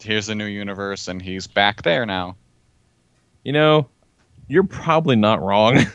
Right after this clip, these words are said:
Speaker 1: Yeah, I'd read Doctor Strange. It's really good.
Speaker 2: Yeah, I'd probably just read Doctor Strange.
Speaker 1: Yeah, Chris Bocello's art looks awesome. Jason Aaron scripted it really well. There's a really cool, like, two or three page story at the end with, um,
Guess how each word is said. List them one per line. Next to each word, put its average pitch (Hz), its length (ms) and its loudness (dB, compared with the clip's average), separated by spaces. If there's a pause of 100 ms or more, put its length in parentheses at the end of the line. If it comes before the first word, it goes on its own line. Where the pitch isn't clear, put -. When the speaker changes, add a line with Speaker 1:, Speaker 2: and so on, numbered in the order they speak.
(180)
Speaker 1:
Yeah, 107 420 0
I'd 123 240 0 (100)
read 135 320 -8
Doctor 104 300 -2
Strange. 92 320 -10
It's 107 160 -12
really 92 240 -6
good. 76 280 -12 (260)
Speaker 2:
Yeah, 143 180 2
I'd 123 60 0
probably 101 200 4
just 95 100 -6
read - 120 -8
Doctor - 260 -16
Strange. - 280 -18
Speaker 1:
Yeah, 80 180 -4 (180)
Chris - 220 -10 (180)
Bocello's 120 480 0
art 107 220 0
looks 101 200 -10
awesome. 98 680 -4 (360)
Jason 110 340 4
Aaron 101 320 -2
scripted - 480 -6
it 95 120 -8
really 95 260 -4
well. 95 420 -2 (380)
There's 127 180 2
a 131 60 0
really 156 260 2
cool, 151 460 -2
like, 113 180 4 (460)
two 135 340 -4
or 131 120 -2
three 123 280 -6
page 120 420 0
story 120 360 -2
at 104 80 -4
the 104 100 2
end 104 260 0
with, 98 140 -12 (200)
um, 85 420 -2